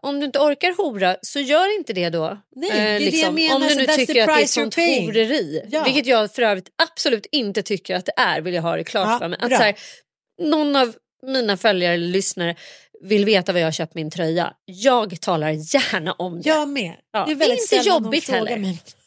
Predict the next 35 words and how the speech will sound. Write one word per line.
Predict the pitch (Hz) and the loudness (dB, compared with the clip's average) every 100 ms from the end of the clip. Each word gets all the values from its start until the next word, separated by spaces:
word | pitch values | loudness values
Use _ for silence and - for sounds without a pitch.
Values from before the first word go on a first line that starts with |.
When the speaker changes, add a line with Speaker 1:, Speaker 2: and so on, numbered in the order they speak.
| _ _ - | _ _ -6
Speaker 1:
Nej, | 440 | -6
men | 480 | -4
det | 440 | -2
är | 453 | -2
liksom | 466 - | -2 -4
Speaker 2:
Nej. | 440 | -6
Speaker 1:
inte | - | -6
så | - | -2
jobbigt, | 392 294 320 208 - | -2 0 0 0 -4
eller | 294 320 | -4 -2
hur? | 185 - - - | -4 -6 -20 -2
Speaker 2:
Nej, | 392 622 381 | 4 6 4
det | - | 2
tar | 392 247 | 2 4
Speaker 1:
Nej. | 214 175 | 4 2
Speaker 2:
tjugo, | 339 311 | -2 -6
det | 359 | -2
tar | 403 370 | -2 0
en | 349 | 0
sekund. | 349 - 269 | 0 0 2
Speaker 1:
Två | 453 440 | 2 2
sekunder | - 381 370 311 196 - | -2 -4 -4 -2 -2 -2
och | - | -6
svara | - 277 254 | 0 2 2
på | |
en | 254 | -2
fråga. | - 254 226 226 - | 0 2 2 2 0
Och | 254 | -2
liksom, | 277 269 285 294 | -4 -4 -4 -2
nej, | 330 254 185 - | 2 2 0 -2
inbilla | 320 302 277 311 302 277 | -2 0 0 0 0 0
er | 247 | 0
inte. | 208 175 190 | 0 -4 -2
Även | 254 254 262 | 0 0 -2
om | 254 | -6